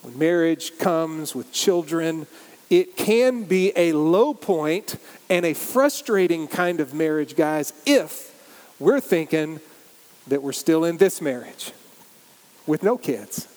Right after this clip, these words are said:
We've got to be able to anticipate that change and make the adjustments. And then, of course, and Tara and I are about to face it, at least in part, here in a few weeks, that third kind of marriage, if you will, when the kids begin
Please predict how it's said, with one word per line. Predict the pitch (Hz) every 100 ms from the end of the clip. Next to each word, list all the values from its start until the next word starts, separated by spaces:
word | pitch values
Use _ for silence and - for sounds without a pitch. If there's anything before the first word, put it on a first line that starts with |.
| _ - _ _ _ _ _ _ _ _ _ -
We've | 135
got | 143 160
to |
be | 151 160
able | 156
to | 151 151
anticipate | 147 - 190 - 190 175 165
that | 170 151
change | - 170 160 160 147
and | 180 143
make | 147 151 143 151
the | 151
adjustments. | 139 143 151 143 - 147 139
And | 143 143
then, | 139
of | -
course, | - 135 127 -
and | 120 110
Tara | - 135
and | 139
I | 127 127
are |
about | 120 135 -
to |
face | - - - 147 147
it, | 139 - - - - - - - - -
at | 123
least | 139 135 -
in | 143
part, | 123 - 156 147 127 -
here | 156 143
in |
a | 131
few | - 170 165 156
weeks, | 180 220 190 - - - - - - - - -
that | 160 151 - -
third | - - - 208 202 170
kind | - 175
of | 156
marriage, | 156 151 147 131
if | 147 -
you | 143
will, | 143 143
when | 139 156
the | 147
kids | - 175 165 147 139
begin | 151 127 156 156 151